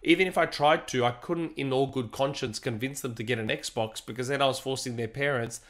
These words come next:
to then pay a subscription on top just to play Fortnite. So they all went and got PlayStation fours because they didn't have to pay. So th-, the money they'd lose in gold, they would gain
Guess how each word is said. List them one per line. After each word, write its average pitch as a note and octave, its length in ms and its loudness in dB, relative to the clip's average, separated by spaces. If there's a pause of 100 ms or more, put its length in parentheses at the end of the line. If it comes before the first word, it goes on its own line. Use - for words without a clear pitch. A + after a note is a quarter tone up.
(320)
to A#2+ 100 -4
then D3 280 0
pay C#3+ 220 0
a B2+ 60 0
subscription B2+ 640 -4
on A2+ 160 -2
top D3 320 0
just - 140 -8
to C3 60 -12
play D3 200 4
Fortnite. - 480 -2 (1120)
So - 160 -2
they D#3 120 4
all F3 140 6
went E3+ 160 0
and D3 80 -4
got - 180 0
PlayStation C3+ 520 0
fours D#3+ 420 0 (800)
because B2+ 240 -6
they C3 100 -2
didn't C3 240 -6
have C3 220 -10
to B2 60 -8
pay. D3 380 -6 (1080)
So C#3+ 300 4 (680)
th-, - 200 -10
the C#3 120 -2
money E3 300 2
they'd E3+ 300 -2
lose D#3 300 -2
in B2 180 -2
gold, A#2+ 540 2 (160)
they C#3 340 -2
would C#3 320 -6
gain C#3+ 640 0